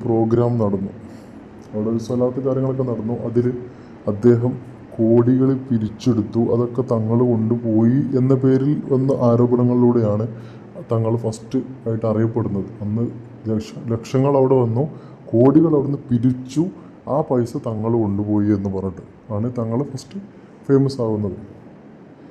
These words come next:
അപ്പോൾ ആ സമയത്ത് അതിൻ്റെ കാര്യങ്ങളൊക്കെ തങ്ങളും കമ്മിറ്റിക്കാരൊക്കെ കറക്റ്റ് പറഞ്ഞിട്ടുണ്ടായിരുന്നു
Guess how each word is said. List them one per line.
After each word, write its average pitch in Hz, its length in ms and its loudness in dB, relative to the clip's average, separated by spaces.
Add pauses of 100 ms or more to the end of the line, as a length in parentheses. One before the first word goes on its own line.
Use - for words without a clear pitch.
(420)
അപ്പോൾ 117 160 -2 (120)
ആ - 20 0 (140)
സമയത്ത് 143 480 -2
അതിൻ്റെ 127 280 -2
കാര്യങ്ങളൊക്കെ 123 520 -4
തങ്ങളും 113 380 -4
കമ്മിറ്റിക്കാരൊക്കെ 117 800 -2 (100)
കറക്റ്റ് 117 440 -4 (140)
പറഞ്ഞിട്ടുണ്ടായിരുന്നു 113 720 -2